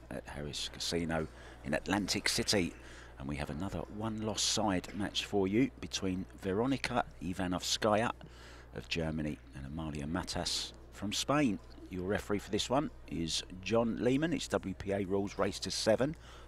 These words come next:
Winner breaks, one on the spot, no three-point rule. I'm Mark White. Joining me in the booth once again, the flowing fountain of knowledge that is Tony Robles.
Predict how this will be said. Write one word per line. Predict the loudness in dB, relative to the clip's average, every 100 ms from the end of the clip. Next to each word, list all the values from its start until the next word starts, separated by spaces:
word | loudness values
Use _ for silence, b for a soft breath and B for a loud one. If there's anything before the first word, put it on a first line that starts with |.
| 0
Winner | 2 2
breaks, | 2 2 0 -6 -4
one | 0
on | 0
the | 0
spot, | 0 0 -2
no | 0 -2
three-point | -2 -4 -4 -4 -4 -4
rule. | 4 6 6 0
I'm | -6 0
Mark | 0
White. | 0 0 0 -4 B B B B -12
Joining | -4 -2 -2 -4
me | -4 -4 -2
in |
the | -2
booth | 4 8 8 4 -2 -6
once | 2 2 4 2
again, | 4 4 4 4 2 -2 -10 B B B B -8 -8 -4
the | -4
flowing | 0 6 8 8 8 2
fountain | -2 0 0 0 0 2
of | 2
knowledge | 4 4 4 2 0
that | 0 0
is | -6 -4
Tony | -4 -2 -2 -2 -2 -4 -4
Robles. | -2 -2 -2 -2 -4 -4 -6 -6 -8